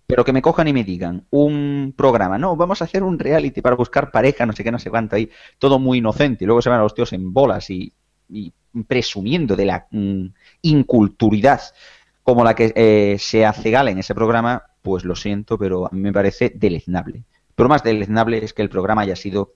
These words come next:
el programa más visto de la historia de Cuatro dentro del entretenimiento.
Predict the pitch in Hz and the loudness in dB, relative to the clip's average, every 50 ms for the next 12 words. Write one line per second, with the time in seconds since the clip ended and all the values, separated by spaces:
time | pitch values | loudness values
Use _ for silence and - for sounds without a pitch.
0 | _ _ _ - 101 98 - - 98 92 87 107 117 117 98 - - 101 101 113 | _ _ _ -8 -8 -6 -2 0 0 0 0 0 0 0 -2 -2 -6 -6 -4 -2
1 | 139 139 - - 123 127 - - 131 127 117 98 90 - - 117 120 120 104 92 | -2 -2 -2 -4 -6 -8 -4 -2 0 0 0 0 -2 -4 -2 -2 0 0 0 -2
2 | - - 127 151 165 - - 90 90 90 90 87 - 90 82 90 87 87 85 87 | -2 0 0 0 2 0 -2 -6 -8 -6 -8 -6 -6 -6 -6 -6 -6 -6 -8 -8
3 | 82 82 85 85 85 80 78 - - 82 | -10 -8 -8 -8 -8 -10 -12 -14 -18 -20